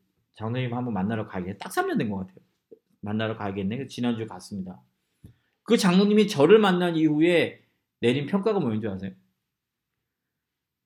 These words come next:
목사님, 삼 년 전보다 정말 많이 편안해 보이십니다. 그렇게 얘기하더란 말이에요. 상황이 뭐 달라졌나요? 누군가는 얘기할지 모릅니다. "목사님, 이제 뭐 생계도 좀 나아지시고 신분도 얻고 그러니까."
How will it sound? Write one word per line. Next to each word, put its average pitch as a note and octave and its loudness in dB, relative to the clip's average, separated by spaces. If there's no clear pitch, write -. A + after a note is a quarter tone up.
목사님, G#2+ -6
삼 C#3+ -8
년 C#3+ -4
전보다 G#2 -6
정말 C3+ -8
많이 G2+ -4
편안해 C3 -8
보이십니다. F#2+ -14
그렇게 - -10
얘기하더란 F#2 -10
말이에요. - -20
상황이 B3+ 0
뭐 D3 2
달라졌나요? G2+ -4
누군가는 A3+ 4
얘기할지 D3+ 4
모릅니다. F#2+ -2
"목사님, G#2 -6
이제 F#2+ -8
뭐 F2+ -6
생계도 D3 -8
좀 F#2+ -8
나아지시고 F#2+ -10
신분도 D3+ -8
얻고 G2+ -14
그러니까." G#2 -10